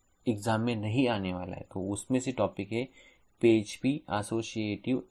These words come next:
एरे, ये एग्जाम के लिए नहीं है,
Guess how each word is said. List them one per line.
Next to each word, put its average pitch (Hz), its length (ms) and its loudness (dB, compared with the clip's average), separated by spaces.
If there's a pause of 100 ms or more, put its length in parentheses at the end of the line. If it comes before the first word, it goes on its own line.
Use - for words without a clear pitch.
एरे, 107 340 -2 (220)
ये 120 260 2
एग्जाम 101 420 -4
के 98 160 -4
लिए 117 300 -4
नहीं 117 400 -6
है, 98 240 -12